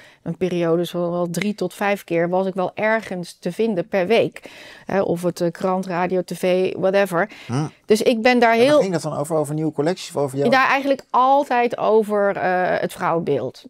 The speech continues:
Speaker 1: Dus dat is toch eigenlijk o-, opiniëren wel, maar op een heel andere,
Speaker 2: Oh ja,
Speaker 1: eh,
Speaker 2: ja.
Speaker 1: vooral zeg maar over, eh, eh,
Speaker 2: Emancipatie.
Speaker 1: emancipatie, feminisme, ehm.
Speaker 2: Maar tegenwoordig doe je dat niet meer, lijkt
Speaker 1: Nee,
Speaker 2: wel.
Speaker 1: nee, nee. Dus, dus ik, ik heb,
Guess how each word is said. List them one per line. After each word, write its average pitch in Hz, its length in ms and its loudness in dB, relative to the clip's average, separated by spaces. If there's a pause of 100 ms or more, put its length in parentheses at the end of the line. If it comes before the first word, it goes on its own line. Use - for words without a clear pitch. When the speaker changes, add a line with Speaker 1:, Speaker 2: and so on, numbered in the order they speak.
Speaker 1:
Dus - 200 -8
dat 170 220 -8
is 185 100 -12
toch - 200 -10
eigenlijk - 520 -4
o-, - 240 0
opiniëren 170 600 2
wel, 139 180 0
maar 165 160 0
op - 160 0
een 185 100 0
heel 185 240 2
andere, 175 320 0 (300)
Speaker 2:
Oh 120 60 4
ja, - 160 -4
Speaker 1:
eh, - 100 -4
Speaker 2:
ja. - 60 0
Speaker 1:
vooral 175 240 0
zeg - 220 -6
maar 165 240 -4
over, 170 440 -2
eh, - 380 -2 (400)
eh, 170 60 -4 (440)
Speaker 2:
Emancipatie. 98 680 -2
Speaker 1:
emancipatie, 156 880 -2
feminisme, 156 1080 -4
ehm. 143 260 -6 (280)
Speaker 2:
Maar 131 100 0
tegenwoordig 208 500 -4
doe 302 140 0
je 277 60 2
dat 139 120 2
niet 113 100 -2
meer, 95 140 0
lijkt 247 220 4
Speaker 1:
Nee, 311 180 6 (120)
Speaker 2:
wel. 359 100 0
Speaker 1:
nee, - 20 2
nee. 294 200 4
Dus, 320 220 0
dus 277 260 0
ik, 269 380 -4
ik - 180 0
heb, 294 180 2